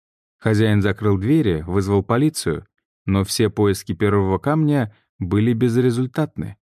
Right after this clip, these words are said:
Гостю даже сделали рентген, решив, что он просто сумел проглотить этот бриллиант.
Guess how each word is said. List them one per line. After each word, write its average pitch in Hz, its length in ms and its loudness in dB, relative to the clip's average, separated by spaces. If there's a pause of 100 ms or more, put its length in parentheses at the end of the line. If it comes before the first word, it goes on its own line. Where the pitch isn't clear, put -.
(360)
Гостю 104 360 0
даже 98 240 0
сделали 107 420 2
рентген, 104 760 0 (280)
решив, 90 420 -2
что - 140 -4
он 95 120 0
просто 95 300 -4
сумел 95 320 0
проглотить 107 720 -4
этот 78 240 -10
бриллиант. 78 600 -2